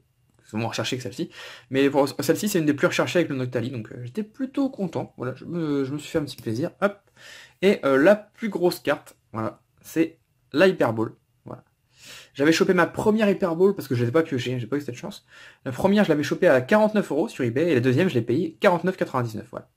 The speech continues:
Comme quoi, bon, cinquante euros, ça, ça reste une somme, hein. Mais cette carte, elle est hyper, euh, rare et surtout hyper chère, hyper recherchée. La moyenne de vente sur eBay, j'ai regardé, c'était entre, entre quatre-vingts et cent euros. Voilà, donc, euh, comme quoi on peut trouver à moins cher, mais il faut être là au bon moment. Bon,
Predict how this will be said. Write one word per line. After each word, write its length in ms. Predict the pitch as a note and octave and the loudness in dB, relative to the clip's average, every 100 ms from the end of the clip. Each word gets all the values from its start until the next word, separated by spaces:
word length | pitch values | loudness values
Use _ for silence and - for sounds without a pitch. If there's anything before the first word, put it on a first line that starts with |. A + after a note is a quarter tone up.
| _ - | _ -6
Comme 180 | C3 C3 | -2 6
quoi, 280 | E3+ F3 | 6 8
bon, 140 | B2 B2 | 4 2
cinquante 320 | C3+ D#3 C#3+ | 2 2 2
euros, 120 | F3 | 2
ça, 260 | - G#2 _ _ _ _ _ | 2 -4 _ _ _ _ _
ça 160 | - | -8
reste 220 | G#2+ B2 B2+ | -2 -2 -2
une 100 | B2 | 0
somme, 180 | A2+ | -2
hein. 120 | G2 - _ _ _ _ _ _ _ - | -4 -12 _ _ _ _ _ _ _ -12
Mais 80 | C#3+ | -6
cette 140 | C3 B2+ | -4 0
carte, 180 | D#3+ | 2
elle 100 | A#2+ | 2
est 160 | A#2+ - | 0 -4
hyper, 520 | F#3 - E3+ D3+ C3+ - - | -8 0 2 2 0 -6 -2
euh, 320 | A#2+ A#2 A2 | 0 0 0
rare 280 | A2+ C3+ D3 | 2 0 -2
et 60 | - | -6
surtout 240 | C3+ B2+ - | -6 -6 -8
hyper 240 | C#3+ B2+ | -4 -4
chère, 220 | - C#3+ | -2 -2
hyper 200 | C3 C3+ | -2 0
recherchée. 380 | B2+ A#2+ - B2+ - - - - - _ B2+ | 0 -2 -6 -10 -12 -20 -20 -20 -20 _ 0
La 160 | C3 | 2
moyenne 400 | D#3 F3+ F#3+ F3 | 4 4 4 6
de 80 | D#3+ | 4
vente 240 | D#3+ F3+ | 4 2
sur 120 | - C#3+ | 0 -2
eBay, 200 | D#3+ E3+ | 2 4
j'ai 80 | |
regardé, 280 | A#2+ B2+ D3+ | 4 4 2
c'était 220 | E3 C#3 | 0 -2
entre, 320 | B2+ B2 A#2 - C3 | -2 0 -2 -2 -2
entre 240 | B2+ D3+ | 0 0
quatre-vingts 500 | D3 D#3+ E3 D#3+ F3 | 4 4 4 4 2
et 80 | C3+ | 0
cent 180 | E3 C#3 | -2 -4
euros. 300 | A2+ G2+ _ - - - _ | -4 -10 _ -20 -20 -20 _
Voilà, 180 | A2 G2+ | -10 -10
donc, 240 | A2 A2 G#2 | -10 -10 -6
euh, 80 | |
comme 200 | G#2+ F3 | 0 2
quoi 100 | E3+ | 4
on 80 | B3 | 2
peut 140 | B3+ B3+ | 2 0
trouver 320 | G#3 E3+ F#3+ | 2 4 4
à 120 | C#3+ | 4
moins 160 | C3+ B2 | 0 -2
cher, 220 | D3+ D#3+ | 0 -2
mais 80 | A#2+ | 0
il 20 | |
faut 100 | B2+ | 0
être 100 | B2+ | 2
là 80 | C#3+ | 0
au 40 | |
bon 200 | C3 A#2 | 0 -4
moment. 220 | G#2+ A2+ | -4 -6
Bon, 300 | G#2+ G#2 G2+ | -10 -12 -14